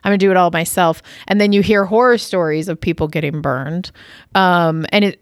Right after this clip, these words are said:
a lot of times it's, like, your best friend or your family members who's actually burning you.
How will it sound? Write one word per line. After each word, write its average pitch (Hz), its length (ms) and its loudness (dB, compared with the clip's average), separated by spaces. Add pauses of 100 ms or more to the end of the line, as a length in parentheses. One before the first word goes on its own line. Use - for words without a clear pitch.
a 196 60 4
lot 214 160 4
of 226 40 -8
times 185 240 -2
it's, 170 120 -6
like, 175 120 0
your 170 100 -4
best 165 260 -2
friend 170 240 0
or - 20 0
your 147 380 -2
family 190 420 2
members 147 480 -2
who's 156 300 -4 (120)
actually 170 500 -2
burning 165 440 -2
you. 147 260 -4